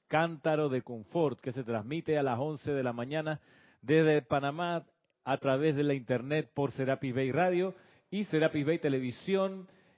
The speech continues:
invocando la ley del perdón para todos los que pudieran haberse sentido en algún nivel de zozobra o aflicción el sábado de la semana pasada en que no pudimos hacer la transmisión en vivo porque hubo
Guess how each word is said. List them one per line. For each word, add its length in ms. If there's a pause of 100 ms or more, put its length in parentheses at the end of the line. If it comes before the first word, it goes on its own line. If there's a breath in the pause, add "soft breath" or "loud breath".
invocando 640
la 140
ley 160
del 160
perdón 580
para 240
todos 480 (480 soft breath)
los 160
que 140
pudieran 300
haberse 340 (160)
sentido 420
en 80
algún 420
nivel 380
de 80
zozobra 580
o 120
aflicción 720 (340 soft breath)
el 120
sábado 500
de 60
la 120
semana 380
pasada 460
en 80
que 100
no 240
pudimos 460
hacer 100
la 120
transmisión 420
en 100
vivo 300
porque 300
hubo 340